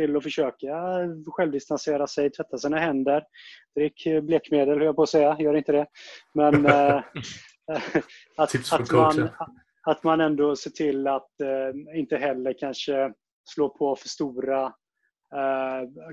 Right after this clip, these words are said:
Speaker 1: panikknappen bara för att, eh,
Speaker 2: <clears throat>
Speaker 1: saker och ting, eh, bara för att det finns den här smittan som finns i samhället nu, utan man får ju helt enkelt, eh,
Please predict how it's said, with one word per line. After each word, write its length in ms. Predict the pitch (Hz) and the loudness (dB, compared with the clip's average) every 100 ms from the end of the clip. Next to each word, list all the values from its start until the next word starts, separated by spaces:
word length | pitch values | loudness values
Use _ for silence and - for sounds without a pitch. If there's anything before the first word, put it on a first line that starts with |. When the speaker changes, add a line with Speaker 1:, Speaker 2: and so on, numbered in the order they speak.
| - _ _ | -20 _ _
Speaker 1:
panikknappen 1300 | 151 151 143 - - 131 120 151 135 _ 165 170 156 | 2 2 0 -6 -6 -4 -4 -6 -8 _ -2 0 0
bara 160 | 143 | -2
för 180 | - 135 | -2 -4
att, 280 | 135 - - | -4 -6 -4
eh, 280 | 135 131 131 | -2 -2 -2
Speaker 2:
<clears throat> 40 | |
Speaker 1:
saker 300 | - 131 127 | -4 -4 -4
och 120 | 123 | -2
ting, 360 | - 131 127 123 | -2 -2 -2 -6
eh, 320 | 127 123 123 123 139 139 _ _ _ _ _ | -6 -4 -6 -8 -16 -20 _ _ _ _ _
bara 100 | 139 | -2
för 80 | 135 | -2
att 20 | |
det 60 | 123 | 0
finns 220 | 147 120 | 0 0
den 120 | 143 | -2
här 220 | 131 123 | 0 -2
smittan 380 | 117 147 - 135 | -4 -6 -6 -12
som 140 | - 135 | -8 -8
finns 140 | 123 | -6
i 20 | |
samhället 400 | - 135 131 127 | -4 -4 -4 -4
nu, 160 | 147 151 175 131 | -4 -2 -2 -4
utan 320 | 113 147 165 - - - _ | -4 -2 -2 -4 -18 -20 _
man 80 | 135 | -4
får 140 | 160 | 0
ju 60 | 165 | 2
helt 220 | 170 - | 2 0
enkelt, 540 | 147 - 147 139 - 151 | -2 2 2 2 -2 0
eh, 640 | 143 143 139 143 139 143 | 2 2 2 2 2 0